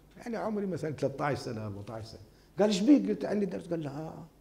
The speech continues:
لا يناسب المعمم يركض بالشارع". <laughs> لازم تكون لك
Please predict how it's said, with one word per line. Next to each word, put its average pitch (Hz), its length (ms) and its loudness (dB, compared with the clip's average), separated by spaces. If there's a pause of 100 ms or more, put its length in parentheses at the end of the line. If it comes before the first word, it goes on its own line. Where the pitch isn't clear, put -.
(480)
لا 123 240 0
يناسب 190 640 0
المعمم 165 600 0
يركض 170 400 12
بالشارع". 165 500 -2
<laughs> - 240 -8 (2000)
لازم 113 300 0
تكون 135 300 -2
لك 143 540 0